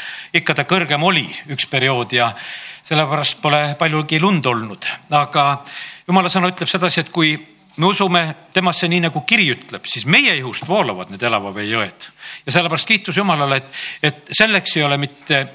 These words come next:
mingisugust takistust. See on lihtsalt Jumala tõotus ja me saame sellest kinni, kinni võtta. Ja, ja see on nii oluline.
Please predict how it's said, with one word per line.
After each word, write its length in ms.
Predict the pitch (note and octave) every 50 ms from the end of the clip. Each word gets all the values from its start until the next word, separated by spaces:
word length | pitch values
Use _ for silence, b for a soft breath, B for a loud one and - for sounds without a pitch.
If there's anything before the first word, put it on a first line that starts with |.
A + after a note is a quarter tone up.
| - F3
mingisugust 600 | G3+ G3 F3+ C#3+ C#3 A#2 C#3+ D3 B2+ A#2+ - - -
takistust. 640 | C#3 - - - - - - - G2+ - - - -
See 160 | E3+ E3 D#3+ D#3
on 120 | D#3 D3 D3
lihtsalt 380 | D#3+ D#3 - - C#3+ - -
Jumala 300 | D#3+ D3+ D#3 D3 C#3 C#3 B2+
tõotus 400 | D#3+ D3+ C3+ - - B2+ - C3
ja 60 | A#2+
me 80 | B2 B2
saame 240 | - C#3+ B2+ B2 A2
sellest 260 | B2 A#2+ A2+ A2+ - -
kinni, 260 | C3 B2 A#2+ A2+ A2 - _ -
kinni 200 | C3+ B2+ A#2+ A2+
võtta. 340 | B2+ B2+ - - - A2 - B B B B B B B B B
Ja, 160 | D#3+ D#3+ D#3 D3+
ja 80 | E3
see 140 | D3+ F#3 F3+
on 40 | E3+
nii 120 | F3 F3+
oluline. 400 | F3+ D#3 B2+ A2+ A2+ A2 G#2+ G#2